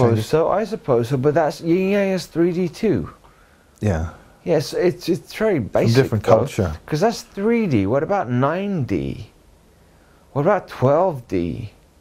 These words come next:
Speaker 2: Where, where, where there's no polarity. Fuck.
Speaker 1: Well, there's twelve poles.
Speaker 2: Right.
Speaker 1: Surely that's more stressed. It's, it's a higher order of
Speaker 2: There isn't, there isn't left and right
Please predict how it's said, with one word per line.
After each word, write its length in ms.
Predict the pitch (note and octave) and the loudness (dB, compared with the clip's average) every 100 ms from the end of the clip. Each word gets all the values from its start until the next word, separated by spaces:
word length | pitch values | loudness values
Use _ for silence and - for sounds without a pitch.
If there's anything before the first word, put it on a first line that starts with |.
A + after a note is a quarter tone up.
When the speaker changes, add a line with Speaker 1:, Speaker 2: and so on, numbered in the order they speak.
| _ _ _ _ _ _ | _ _ _ _ _ _
Speaker 2:
Where, 320 | - C#3+ C#3 A#2+ | -2 2 2 2
where, 340 | C3+ C#3+ C3+ | 0 2 0
where 260 | A2+ C#3 C3 | 0 -2 -2
there's 220 | C#3 B2 | -2 -2
no 180 | B2 F3 | -2 -2
polarity. 1120 | - - F2 F2 C#3+ C3+ E2+ - - C2 B2+ _ _ - | -4 -4 -2 -2 -2 -4 -6 -10 -12 -12 -12 _ _ 0
Fuck. 260 | C#3+ - - | 0 0 0
Speaker 1:
Well, 120 | C3+ C#3 | 4 4
there's 160 | - | 2
twelve 340 | - C#3+ F3 - | 4 4 4 0
poles. 540 | G2+ C#2 C#2 - - - - - - | -2 0 -6 -12 -16 -20 -20 -20 -2
Speaker 2:
Right. 200 | G3 C3 | 0 2
Speaker 1:
Surely 220 | D3+ E3 | 2 4
that's 240 | D#3 C3 - | 2 0 0
more 440 | A#2 B2+ C#3 C3 | 2 4 4 4
stressed. 580 | - - C3 C#3 - - | -2 -2 0 0 -4 -6
It's, 180 | F#2+ - | -6 -4
it's 160 | G2+ G2+ | -2 -2
a 40 | |
higher 520 | G2 - A#2+ B2+ A#2 | -4 -2 2 4 4
order 420 | A2+ B2 B2 A2+ G#2+ | 2 2 0 0 0
of 40 | |
Speaker 2:
There 200 | C3+ D3+ | 0 0
isn't, 300 | F3+ F3 F#3 - - C#3+ | -2 -4 -8 -8 -8 0
there 200 | C#3+ E3 | 2 2
isn't 400 | E3+ E3+ - C#3 | 0 -4 -2 2
left 300 | D#3 D3 D3 | 2 0 0
and 240 | B2 G#2+ | 0 2
right 300 | A2+ C#3 F#2 | 2 0 -4